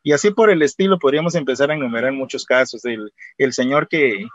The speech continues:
que tenía su vaca y vendía leche o, o, o queso o natilla, y aquel que, que tiene sus gallinas y vendía huevos y carne de gallina,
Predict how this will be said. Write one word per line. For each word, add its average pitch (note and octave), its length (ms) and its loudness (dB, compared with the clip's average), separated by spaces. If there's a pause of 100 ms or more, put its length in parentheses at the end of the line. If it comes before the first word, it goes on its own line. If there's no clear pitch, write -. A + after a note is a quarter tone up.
(220)
que C3+ 260 2
tenía D3+ 400 0
su C#3 200 0
vaca D#3+ 420 4
y B2 220 2
vendía C#3 440 2
leche D3+ 640 0 (300)
o, C3 100 0
o, A#2+ 920 0
o B2 120 -6
queso E3 440 0
o C3 120 2
natilla, E3 640 2
y C#3+ 80 2
aquel E3 320 0
que, C#3+ 300 0 (320)
que C#3 140 0
tiene D#3+ 360 4
sus C#3 200 -4
gallinas D#3+ 540 2
y C#3+ 80 0
vendía C3+ 320 2
huevos F3 520 2
y A#2+ 100 -8
carne E3+ 360 2
de E3+ 40 4
gallina, D#3 400 0